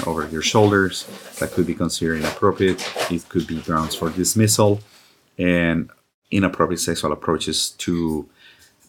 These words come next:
patients, uh, nurses, and colleagues alike. Let me tell you a crazy story, and this is public records. If you, if you look under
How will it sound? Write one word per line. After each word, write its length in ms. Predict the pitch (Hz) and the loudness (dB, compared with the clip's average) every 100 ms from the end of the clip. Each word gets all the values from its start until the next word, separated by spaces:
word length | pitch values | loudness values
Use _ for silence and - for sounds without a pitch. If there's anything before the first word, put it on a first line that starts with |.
| _ | _
patients, 640 | 95 90 - 90 87 - _ | 2 2 2 -2 -2 -6 _
uh, 320 | 78 78 76 | -4 -2 -2
nurses, 640 | 78 85 82 - 80 - - | 0 0 0 -2 -4 -4 -6
and 180 | 85 76 | -8 -8
colleagues 400 | - 80 78 - | -2 -2 0 -2
alike. 440 | 67 73 65 71 _ _ _ _ _ _ _ _ _ _ | 0 0 0 -4 _ _ _ _ _ _ _ _ _ _
Let 60 | 95 | 0
me 80 | 95 | 2
tell 160 | 101 | 4
you 80 | 95 | 4
a 40 | 85 | 4
crazy 340 | - 92 - | 4 2 2
story, 360 | - - 104 80 | 2 6 6 6
and 160 | 78 | 2
this 220 | 87 92 | 0 0
is 220 | 90 - - - _ | 0 -2 -2 -6 _
public 380 | - 92 85 - | 2 4 4 4
records. 400 | 87 80 - - | 2 4 2 2
If 160 | 80 - | -2 -2
you, 240 | 87 85 - - - - - | 0 -2 -8 -20 -20 -18 -8
if 160 | 90 | -2
you 80 | 95 | 2
look 280 | 90 92 90 | 4 4 4
under 540 | 92 87 82 78 71 | 2 4 2 2 -2